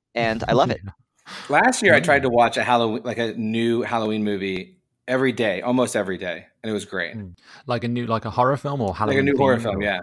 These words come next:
Speaker 3: yeah, yeah.
Speaker 2: Yeah, yeah.
Speaker 3: It was great.
Speaker 1: I've just been on a real kick all year, so it wouldn't be different than my regular months, but I, I, I do it with extra fervor during October.
Speaker 2: Yeah,
Speaker 3: You
Speaker 2: yeah,
Speaker 3: pay,
Speaker 2: for
Speaker 3: you,
Speaker 2: sure.
Speaker 3: like, pay a little more attention. You put the subtitles on.
Speaker 2: <laughs>
Speaker 1: Yeah, actually, so
Speaker 3: <laughs>
Speaker 1: in a, I'm in Ohio,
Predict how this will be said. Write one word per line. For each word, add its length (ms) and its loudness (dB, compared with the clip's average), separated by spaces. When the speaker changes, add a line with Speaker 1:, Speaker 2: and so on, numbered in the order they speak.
Speaker 3:
yeah, 180 -6
yeah. 120 -6
Speaker 2:
Yeah, 140 -2
yeah. 200 -6
Speaker 3:
It 40 -6
was 80 -6
great. 280 -4
Speaker 1:
I've 100 2
just 140 -2
been 100 2
on 80 6
a 60 6
real 140 6
kick 240 0
all 120 4
year, 360 4
so 260 4
it 100 4
wouldn't 220 0
be 80 0
different 300 -2
than 100 0
my 100 2
regular 380 0
months, 340 -2
but 460 0
I, 340 0
I, 240 2
I 80 2
do 140 0
it 20 6
with 100 4
extra 240 0
fervor 460 0
during 180 -2
October. 540 -4
Speaker 2:
Yeah, 300 -6
Speaker 3:
You 60 -8
Speaker 2:
yeah, 140 2
Speaker 3:
pay, 100 -2
Speaker 2:
for 80 -8
Speaker 3:
you, 60 -10
Speaker 2:
sure. 40 6
Speaker 3:
like, 160 4
pay 120 6
a 80 6
little 140 8
more 140 8
attention. 480 0
You 60 -2
put 100 0
the 60 -6
subtitles 460 4
on. 220 -4
Speaker 2:
<laughs> 360 -2
Speaker 1:
Yeah, 260 6
actually, 360 0
so 260 4
Speaker 3:
<laughs> 200 -20
Speaker 1:
in 120 2
a, 60 -4
I'm 160 2
in 140 2
Ohio, 600 4